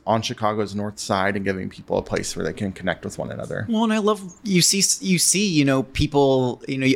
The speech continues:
Speaker 2: I walk in and I, I'll see people that are, you know, already hardcore stationery people, but,
Speaker 1: Yes.
Speaker 2: um, I,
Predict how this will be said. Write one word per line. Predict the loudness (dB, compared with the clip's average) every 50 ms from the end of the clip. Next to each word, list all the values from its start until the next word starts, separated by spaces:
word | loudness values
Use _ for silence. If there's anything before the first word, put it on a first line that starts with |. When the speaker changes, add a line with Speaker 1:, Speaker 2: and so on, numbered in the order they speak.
| 2
Speaker 2:
I | 0 0 0
walk | 2 2 2 2 2 0
in | 2 2 4 4
and | 4 2 2 0 -2 -2 -4
I, | -2 0 0 0 2 2
I'll | 2 2
see | 2 2 0 2
people | 2 2 2 4 2 2
that | 4 4 4
are, | 4 4 4 2 2 0
you | 2 2
know, | 2 2 2 2
already | 2 2 2 2 -2 -2
hardcore | 0 -2 -2 -2 -2 0 0 0 0
stationery | 2 2 2 2 2 0 0 2 2 2 2
people, | 2 2 2 2 2 2 0
but, | 2 4 4 6
Speaker 1:
Yes. | 6 4 2 -2 -6 -6 -6 -6 -4 -2 2
Speaker 2:
um, | 2 4 4 4 2 2 2 0 -2 -6 -10 -14 -16 -18 -18 -20 -20 -20 -20 -20 -20 -20 -10 -4 -2
I, | -2 -2